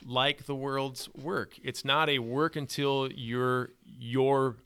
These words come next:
uh, exhausted and all the way to the bone. It's giving the word as it is, because we're stewards of the word. And so we even, as Christians, have this commandment from God to take a rest, to rest on the Sabbath.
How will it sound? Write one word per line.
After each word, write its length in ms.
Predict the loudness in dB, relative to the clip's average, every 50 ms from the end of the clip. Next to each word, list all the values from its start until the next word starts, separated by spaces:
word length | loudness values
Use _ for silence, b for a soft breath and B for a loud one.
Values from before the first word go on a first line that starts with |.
| _ -4
uh, 220 | -2 0 0 -2 -2
exhausted 680 | -2 -4 -2 0 2 4 6 6 6 4 2 -2 -4 -2
and 100 | 2 2
all 200 | 4 4 4 4
the 60 | 4
way 140 | 2 2 0
to 80 | 0
the 80 | -4 -4
bone. 400 | -4 -2 -2 -2 -2 -4 -6 -10 -14 _
It's 260 | -8 -8 -8 -8 -10 b b b b b -16
giving 480 | -6 -2 -2 0 2 2 2 2 0 0
the 120 | 0 -2
word 400 | -2 0 0 0 0 0 -2 -4 -4
as 300 | -4 -4 -4 -4 -4 -4
it 80 | -4 -4
is, 220 | -4 -4 -6 -6
because 560 | -10 -12 -4 0 2 2 4 4 2 0 -2 B B B B B B B B B
we're 120 | -4 -2
stewards 640 | 0 0 -2 -2 -2 0 0 0 0 0 -2 -4 -4
of 500 | 0 4 6 6 6 4 0 -8 -4 -4
the 80 | 0
word. 380 | 2 2 2 4 2 0 -2 b b b b
And 120 | -6 -4
so 280 | 0 2 4 4 4 2
we 180 | -2 -4 -2 0
even, 500 | 0 0 0 2 2 2 2 2 0 -4 -2
as 340 | 0 2 2 2 2 0 -2
Christians, 720 | 0 0 0 0 0 -2 0 0 0 0 -2 -4 -6 -8 -6
have 300 | -2 0 0 0 2 2
this 380 | 0 0 2 0 -2 -2 -4
commandment 800 | -4 -4 -2 0 2 2 2 4 2 2 2 2 0 0 0 -2
from 220 | -2 -2 -4 -2 0
God 300 | 0 0 0 0 -2 -6 _ _ _ _
to 100 | -16 -10
take 220 | -4 -4 -2 -2
a 60 | -2
rest, 500 | -2 -2 -4 -4 -6 -8 -10 -14 -16 -16 _ _ _ B B B B B B B B
to 120 | -2 -2 0
rest 440 | 2 4 6 6 6 4 4 2
on 100 | 2 4
the 80 | 4 2
Sabbath. 460 | 2 2 4 2 2 2 0 -4 -8